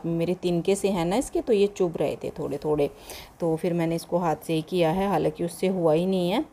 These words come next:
तो इस तरह से कर लेते हैं। और मम्मी हमेशा ऐसे ही सूखा पुदीना बनाती है,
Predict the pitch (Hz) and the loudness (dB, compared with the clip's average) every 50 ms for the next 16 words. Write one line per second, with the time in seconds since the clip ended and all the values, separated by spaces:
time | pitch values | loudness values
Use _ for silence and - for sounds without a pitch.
0 | - - 175 175 160 160 - - 185 170 160 160 - 170 - - 170 160 165 170 | -8 -4 -2 -2 -2 -2 -4 -4 -2 -2 -2 -2 -4 -4 0 0 2 2 4 4
1 | 165 151 160 - 160 156 170 190 185 196 - - - - - - - - - - | 2 2 0 -2 -6 -4 -2 -2 -2 -4 -4 -8 -12 -16 -16 -16 -16 -8 -2 0
2 | 208 202 208 208 202 202 202 214 202 180 175 170 - 185 170 165 165 - 170 165 | 0 2 2 2 2 2 2 2 2 0 0 0 0 0 0 0 0 -2 -4 -4
3 | 165 - 160 151 - 165 160 - - 156 - 151 160 156 151 160 151 151 151 143 | -4 -6 -8 -8 -6 -8 -6 -6 -6 -6 -4 -4 -4 -2 -2 -4 -4 -4 -4 -6
4 | - - 156 151 165 190 175 - 254 | -6 -8 -8 -8 -6 -4 -4 -4 -4